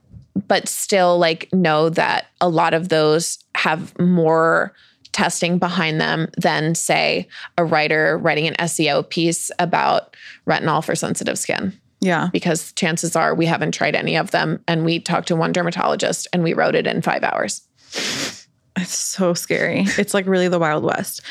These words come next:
Speaker 2: I'm really curious, do you have any idea how Wirecutter makes money? 'Cause it's like, what if they're just, like, the example, you know? Like
Speaker 1: I mean, they do still have affiliate. Like, affiliate is still a thing for them,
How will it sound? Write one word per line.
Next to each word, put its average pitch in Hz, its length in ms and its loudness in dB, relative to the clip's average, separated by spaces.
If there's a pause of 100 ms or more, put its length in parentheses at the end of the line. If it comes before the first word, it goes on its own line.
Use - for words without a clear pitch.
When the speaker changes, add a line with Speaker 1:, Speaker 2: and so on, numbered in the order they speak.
(140)
Speaker 2:
I'm 208 140 2
really 247 160 2
curious, 202 380 2
do 226 80 2
you - 40 2
have 240 80 -4
any 185 200 2
idea 180 240 2
how 170 180 0
Wirecutter 160 420 0
makes 156 220 0
money? - 260 -2 (760)
'Cause 190 120 0
it's 185 140 -2
like, 180 180 0 (140)
what 180 220 2
if 196 100 -4
they're 247 140 2
just, 240 200 -2
like, 247 160 2
the 190 100 2
example, 165 600 0 (260)
you 190 100 2
know? 180 260 2 (160)
Like 175 320 0 (200)
Speaker 1:
I 214 40 4
mean, 220 140 4
they 226 100 4
do 233 180 2
still 269 220 0
have 196 160 0
affiliate. - 400 0
Like, 175 140 2
affiliate 180 360 2
is - 80 0
still 123 220 0
a 151 40 2
thing - 340 -4
for - 120 -4
them, - 240 -2